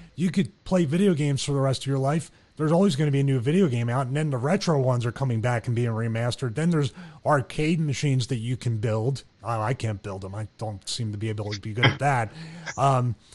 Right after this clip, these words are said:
a-, and wrestling-wise, <laughs> you can recreate, rehash, do retro, do nostalgia, come back,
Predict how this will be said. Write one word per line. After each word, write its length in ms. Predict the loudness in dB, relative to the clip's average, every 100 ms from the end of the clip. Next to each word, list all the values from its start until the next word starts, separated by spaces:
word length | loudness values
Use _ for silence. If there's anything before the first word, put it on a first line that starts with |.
| -20 _ _ _ -6
a-, 360 | -4 -2 0
and 280 | 2 2 2
wrestling-wise, 840 | 2 2 4 4 4 4 2 0 -4 _ _ _ _ _ _ _ _ _ -6
<laughs> 480 | -6 -6 _ _
you 140 | -4 2
can 240 | 2 2
recreate, 640 | 2 0 0 -2 2 2 0
rehash, 800 | 0 0 2 0 0 0 -2 -8 -18 _ _ -8
do 180 | 0 2
retro, 580 | 2 0 0 0 2 0
do 240 | 0 2
nostalgia, 600 | 2 2 2 2 2 0
come 320 | -2 0 2 2
back, 400 | 2 2 -2